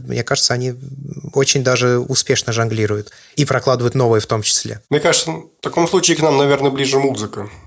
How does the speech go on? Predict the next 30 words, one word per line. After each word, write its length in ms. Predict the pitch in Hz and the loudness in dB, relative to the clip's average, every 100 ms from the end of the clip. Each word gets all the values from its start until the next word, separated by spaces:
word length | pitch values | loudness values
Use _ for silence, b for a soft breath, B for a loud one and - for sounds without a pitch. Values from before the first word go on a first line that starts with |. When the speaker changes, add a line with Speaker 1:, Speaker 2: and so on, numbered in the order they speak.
| B - - | B -20 -18
Speaker 2:
в 120 | - | -12
плане 280 | - 117 107 | 0 0 2
аналогий, 480 | 110 120 160 160 117 | 2 2 2 0 -6
потому 400 | - - 120 123 | -8 -6 0 2
что 400 | 120 - 117 113 B B B B | 2 2 2 0 B B B B
если 340 | - 120 117 123 | -6 -2 0 0
мы, 380 | 117 120 117 113 | 0 2 2 2
м, 880 | 113 113 113 117 120 123 123 - 123 | 0 -4 -8 -10 -14 -14 -16 -8 -4
вспомним 840 | - 147 127 117 113 110 - - | 0 2 2 2 -2 -4 -10 -6
примеры 380 | 135 127 127 127 | 0 4 4 4
артистов, 380 | 120 139 - 117 | 2 0 -2 -2
которые 480 | 117 117 113 110 | -4 0 0 -2
там 340 | 107 104 104 - | -4 -8 -10 -10
благополучно 680 | 113 110 107 117 120 - 107 | -8 -6 -2 0 0 0 -4
перестроились 600 | 113 117 - 117 110 95 | -4 -2 2 2 2 -2
под 180 | 117 110 | 0 2
новые 300 | 113 117 113 | 2 2 0
веяния, 440 | 180 185 135 120 B B B B - | 0 0 -2 -4 B B B B -2
то 80 | |
в 20 | 117 | 0
основном 200 | - 165 | 2 0
это 80 | |
будут 200 | 135 139 | 0 -4
примеры 400 | 135 127 135 131 | 0 2 4 2
из 220 | 131 123 - | 0 -2 -2
попсы, 520 | 120 - - 220 - _ _ b b _ | -2 -2 -2 -2 -8 _ _ b b _
и 80 | - | -2
то 160 | - | 2
не 120 | 226 143 | 2 2
всей. 460 | - - 107 - | 2 0 -6 -12